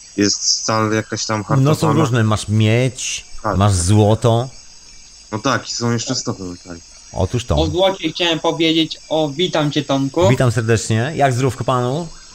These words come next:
Speaker 3: O, dobrze, dobrze. Y, chciałem o, o terapii złotem, słyszałeś? Ko-,
Speaker 2: Słysza-
Speaker 3: koloidalne złoto?
Speaker 2: Słyszałem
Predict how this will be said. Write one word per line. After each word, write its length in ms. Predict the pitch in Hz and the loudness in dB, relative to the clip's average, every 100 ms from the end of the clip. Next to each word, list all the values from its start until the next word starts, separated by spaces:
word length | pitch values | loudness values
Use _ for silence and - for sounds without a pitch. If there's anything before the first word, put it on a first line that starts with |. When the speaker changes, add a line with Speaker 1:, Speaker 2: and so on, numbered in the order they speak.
| - - | -20 -2
Speaker 3:
O, 220 | 294 339 | 2 4
dobrze, 400 | 285 196 147 160 | 4 2 2 2
dobrze. 680 | 147 139 120 131 165 190 180 | 2 0 0 0 2 0 0
Y, 120 | 180 | -2
chciałem 640 | 185 202 175 185 180 180 | 0 0 2 2 0 0
o, 140 | 156 180 151 | -2 -2 -4
o 360 | 156 180 180 180 180 | 0 4 4 4 2
terapii 400 | 185 180 185 165 | 2 0 -2 -2
złotem, 400 | 151 165 165 156 | 0 0 0 -2
słyszałeś? 680 | 156 143 135 151 202 226 - - - | -4 -2 0 2 2 0 -8 -14 -6
Ko-, 80 | |
Speaker 2:
Słysza- 220 | 175 139 180 | -4 0 2
Speaker 3:
koloidalne 680 | 165 170 170 156 156 165 156 | 2 2 0 -2 0 0 -2
złoto? 400 | 147 143 160 196 | 0 0 2 2
Speaker 2:
Słyszałem 580 | 139 151 135 147 160 | 2 2 4 4 2